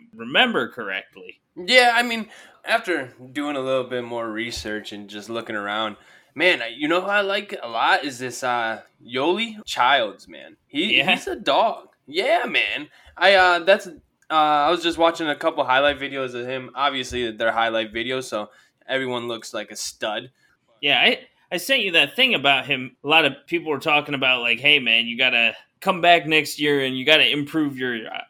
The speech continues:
Speaker 1: three-point game." And he shot thirty-two percent last year, and then he came back this year,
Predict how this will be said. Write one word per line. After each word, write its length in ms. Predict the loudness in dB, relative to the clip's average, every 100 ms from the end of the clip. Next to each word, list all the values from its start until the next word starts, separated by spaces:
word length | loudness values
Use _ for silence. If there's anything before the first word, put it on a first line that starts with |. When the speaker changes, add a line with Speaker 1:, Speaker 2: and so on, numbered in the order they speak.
| _
Speaker 1:
three-point 540 | -6 -4 -2 -2 0
game." 440 | 4 6 6 0 -14 _
And 180 | -16 -6
he 240 | -6 -6 -6
shot 320 | 2 2 2 -6 _ -4
thirty-two 460 | -2 -2 -6 -8
percent 380 | -6 -2 -2 -2
last 420 | 2 2 0 -6
year, 160 | -4 -2
and 140 | -2
then 100 | 0
he 120 | -2
came 260 | 0 0 2
back 260 | 4 4 4
this 240 | -6 -6 -4
year, 220 | -6 -6